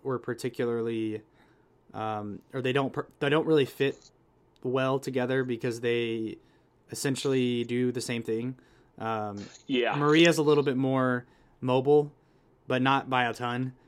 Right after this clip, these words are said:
Speaker 1: Uh, but neither offers a ton going forward. Neither offers a ton in defense. Um,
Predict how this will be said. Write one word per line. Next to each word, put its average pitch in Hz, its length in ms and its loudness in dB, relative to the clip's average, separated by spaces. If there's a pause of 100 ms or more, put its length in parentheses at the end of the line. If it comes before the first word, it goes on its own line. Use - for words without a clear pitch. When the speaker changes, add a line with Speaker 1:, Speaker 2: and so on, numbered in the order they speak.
(260)
Speaker 1:
Uh, 113 180 -4
but 113 140 -6
neither 156 320 2
offers 143 340 2
a 135 60 -2
ton 135 260 -2
going 131 260 0
forward. 123 540 0 (440)
Neither 139 280 2
offers 131 300 2
a 117 80 -2
ton 127 640 -2
in 123 140 -6
defense. 147 720 -4
Um, 113 500 -4